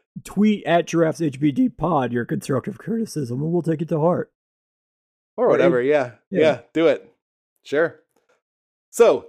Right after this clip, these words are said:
Speaker 2: stay tuned for this, uh, <laughs> constructive criticism after a, uh, piss break here. I really gotta fucking take a piss.
Speaker 1: Oh, thank God. I was gonna say something, too.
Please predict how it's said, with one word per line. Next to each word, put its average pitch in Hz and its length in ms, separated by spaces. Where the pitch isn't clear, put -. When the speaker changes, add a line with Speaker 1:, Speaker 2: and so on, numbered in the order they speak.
Speaker 2:
stay 202 280
tuned 190 340
for 165 460
this, 175 500
uh, 143 420
<laughs> - 420
constructive 170 540
criticism 139 680
after 156 340
a, 139 180
uh, 123 160
piss 147 320
break 110 260
here. 110 180
I 110 40
really 123 240
gotta 107 140
fucking 127 260
take 135 160
a 107 60
piss. 127 280
Speaker 1:
Oh, 113 180
thank 120 220
God. 120 220
I 107 80
was 123 140
gonna 120 200
say 120 200
something, 117 280
too. 127 220